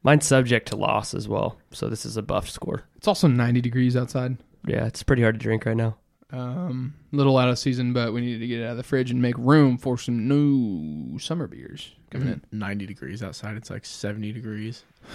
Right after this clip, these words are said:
Speaker 2: It's fucking hot.
Speaker 1: Well, with the fucking water baking off the goddamn ground, the humidity's
Speaker 2: <laughs> Yeah.
Speaker 1: high.
Speaker 3: Yeah. Anyway, I'll probably give it a, uh, due to the, uh, can, the
Speaker 2: Mm.
Speaker 3: instructions on the can,
Speaker 2: Mm-hmm.
Speaker 3: and what you get to see when you pour it,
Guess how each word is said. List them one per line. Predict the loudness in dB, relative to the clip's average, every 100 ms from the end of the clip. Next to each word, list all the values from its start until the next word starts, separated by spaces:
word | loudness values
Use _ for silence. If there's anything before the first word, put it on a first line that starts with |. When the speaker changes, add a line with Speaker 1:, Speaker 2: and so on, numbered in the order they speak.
| -18 -20 -20
Speaker 2:
It's | -10
fucking | -8 -8 -6
hot. | 2
Speaker 1:
Well, | 6
with | 6
the | 2
fucking | 4 6 8
water | 8 8 6
baking | 4 4 6
off | 4 2
the | 0
goddamn | 2 4 4 6
ground, | 6 6 6
the |
humidity's | 4 4 6 6 6
Speaker 2:
<laughs> |
Yeah. |
Speaker 1:
high. | 4 2 0 -4 -12
Speaker 3:
Yeah. | -12 -10 -12 -14 _ _ _ _
Anyway, | -4 -2 -4 -8 _ -2
I'll | 2
probably | 6 6 8
give | 10 10
it | 8
a, | 4 4
uh, | 4 4 2
due | 4 4
to | 4 2 6
the, | 8 8
uh, | 6 4
can, | 6 6 8 4 0 -4 -2
the | -2
Speaker 2:
Mm. |
Speaker 3:
instructions | -2 0 2 2 4 4 6 6 4
on | 2 0
the | 0
can, | 0 0 -2 -4 -6
Speaker 2:
Mm-hmm. | -4 -4 -4 -6 -6
Speaker 3:
and | -4 -2 0
what | 0 0
you | 0
get | 0
to | 0
see | 4 4
when | 4
you | 2
pour | 2 4 4
it, | 2